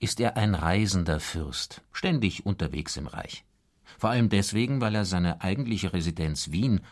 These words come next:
zwischenzeitlich an die Ungarn verliert. Die Bürger seiner Lande halten nichts von ihm. Im Gegensatz zu den Bayernherzögen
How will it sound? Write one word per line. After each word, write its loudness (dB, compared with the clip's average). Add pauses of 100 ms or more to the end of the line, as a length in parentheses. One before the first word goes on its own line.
(140)
zwischenzeitlich 0
an 2
die -2
Ungarn 2
verliert. -8 (1160)
Die 4
Bürger 6
seiner 4
Lande 4
halten 2
nichts -2
von -8
ihm. -8 (580)
Im -8
Gegensatz 2
zu -4
den -2
Bayernherzögen 4